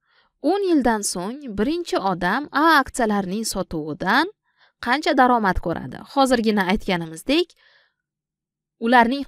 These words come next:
qiymati ikki baravarga oshdi. Ya'ni besh ming dollarli aksiyalarning qiymati endi o'n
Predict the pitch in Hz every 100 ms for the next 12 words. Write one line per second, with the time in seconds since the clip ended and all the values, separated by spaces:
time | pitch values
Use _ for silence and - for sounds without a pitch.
0 | - 208 180 - 330 285 - 240 233 208
1 | 175 170 190 190 180 - - - 196 196
2 | 202 180 208 330 466 _ _ _ _ _
3 | - 180 269 302 269 220 208 202 185 175
4 | 165 196 - 202 175 165 160 - 180 160
5 | 160 320 311 190 170 208 - 196 190 254